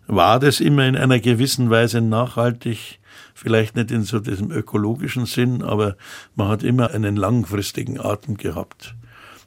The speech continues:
und nicht geschaut, das muss ich ja sofort innerhalb von zehn Jahren amortisieren. Das amortisiert sich vielleicht in hundert Jahren. Das kann sich ein Kloster leisten.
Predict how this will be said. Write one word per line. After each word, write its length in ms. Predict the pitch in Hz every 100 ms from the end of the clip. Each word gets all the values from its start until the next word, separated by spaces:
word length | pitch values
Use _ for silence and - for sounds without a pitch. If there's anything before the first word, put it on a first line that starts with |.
| _ -
und 60 |
nicht 140 | 113 -
geschaut, 360 | - 101 98
das 120 | 104
muss 180 | 107 104
ich 120 | 107
ja 60 | 98
sofort 460 | 98 104 - 113 -
innerhalb 340 | 107 98 98
von 180 | - 98
zehn 260 | - 98
Jahren 400 | 98 87 95 196
amortisieren. 760 | 175 107 107 - 101 - 113 104 - - - - -
Das 140 | -
amortisiert 600 | 131 117 113 110 101 113
sich 160 | 113 110
vielleicht 380 | 113 104 101 -
in 100 | 101
hundert 300 | 120 113 98
Jahren. 320 | 101 101 110 - - - -
Das 140 | 131
kann 180 | - 113
sich 120 | 110
ein 80 | 110
Kloster 380 | 101 104 107 -
leisten. 540 | 120 113 120 - 120